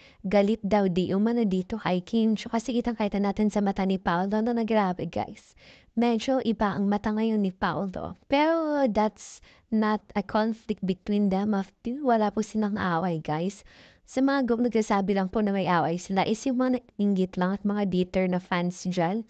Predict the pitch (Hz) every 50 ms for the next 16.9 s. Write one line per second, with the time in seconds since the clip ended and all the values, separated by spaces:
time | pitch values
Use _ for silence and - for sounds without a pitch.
0 | - - - - _ - - 247 247 240 240 233 240 226 240 233 240 214 202 190
1 | 180 185 196 196 196 247 240 220 202 202 190 185 185 170 185 180 180 175 170 180
2 | 175 190 180 202 196 - 214 196 - 196 180 - - 180 175 165 156 160 165 -
3 | - 156 151 147 - - - 90 - _ _ _ - - - - - - - 240
4 | - 254 254 262 277 285 262 _ _ _ - - 254 233 220 208 208 196 190 190
5 | 185 220 214 233 240 214 196 185 180 - 233 208 214 180 175 170 - - - 196
6 | 196 202 208 208 214 226 - 220 - 214 208 208 226 214 233 220 220 208 208 214
7 | - - 226 226 226 214 190 190 190 196 202 208 190 202 185 180 180 180 185 185
8 | 190 190 202 190 185 180 - - 180 190 - - 277 - - - - - 190 170
9 | 165 165 - - 269 254 233 226 214 226 240 247 226 - - 214 214 - - 214
10 | - - 208 208 196 - - 208 208 202 - - - - 214 208 - - 185 180
11 | 175 - - - 156 139 - - - - _ _ - - - - - - _ -
12 | - 202 - 233 220 233 240 - - 202 196 196 202 208 190 180 180 185 180 -
13 | 226 226 233 240 220 196 185 - 185 175 - 196 185 - 202 190 180 180 180 175
14 | 175 165 156 156 156 156 160 - - - 233 214 247 240 226 226 214 202 175 160
15 | 170 165 165 185 180 - 233 226 220 208 - 202 196 185 - 202 - - 208 196
16 | 190 - 190 185 180 170 175 170 170 175 - 202 202 - - 208 190 196